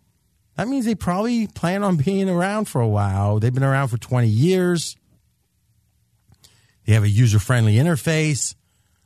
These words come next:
a mobile site. We all know we're betting on the go,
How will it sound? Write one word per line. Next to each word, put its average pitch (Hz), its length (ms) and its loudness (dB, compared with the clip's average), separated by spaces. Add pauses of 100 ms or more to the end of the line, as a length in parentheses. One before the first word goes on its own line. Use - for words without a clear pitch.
(100)
a 104 80 -4
mobile 160 440 4
site. 160 320 0
We 120 100 -2
all 117 160 0
know 123 200 2
we're 120 140 0
betting 120 580 0 (760)
on 113 220 2
the 113 80 4
go, 120 640 0